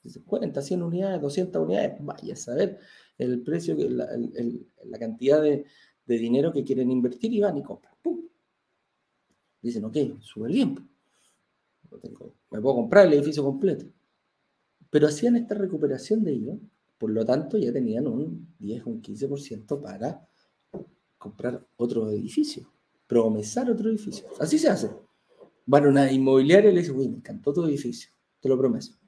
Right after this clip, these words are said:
"¿En serio? Sí, ¿cuánto?". "Dámelos todos, todos, todos, los quiero todos, con todo, mira, con todo lo que están trabajando, con todo, dámelo completito". "Oye, pero lo ve-, no, no, déjamelo a mí nomás. Yo lo arriendo y voy pagando y, y, y voy haciendo". Entonces,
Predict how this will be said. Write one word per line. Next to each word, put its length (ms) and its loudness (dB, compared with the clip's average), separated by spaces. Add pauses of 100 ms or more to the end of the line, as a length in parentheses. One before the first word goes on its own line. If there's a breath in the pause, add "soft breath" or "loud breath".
(640 soft breath)
"¿En 80 -4
serio? 260 0
Sí, 140 0
¿cuánto?". 300 2
"Dámelos 360 2
todos, 300 -4
todos, 260 8
todos, 160 10
los 100 4
quiero 180 4
todos, 480 2
con 200 -6
todo, 340 2
mira, 180 4
con 120 0
todo 120 4
lo 40 2
que 60 2
están 180 -2
trabajando, 560 2
con 160 -2
todo, 280 0
dámelo 280 -2 (180)
completito". 520 -6 (1400)
"Oye, 180 6
pero 160 4
lo 120 4
ve-, 140 4
no, 220 0
no, 180 -8 (160)
déjamelo 360 -2
a 20 -2
mí 100 -4
nomás. 240 -16 (720)
Yo 120 6
lo 80 8
arriendo 400 0
y 20 2
voy 200 2
pagando 640 -6
y, 460 -8
y, 60 -8
y 40 -4
voy 160 -2
haciendo". 220 -14
Entonces, 400 0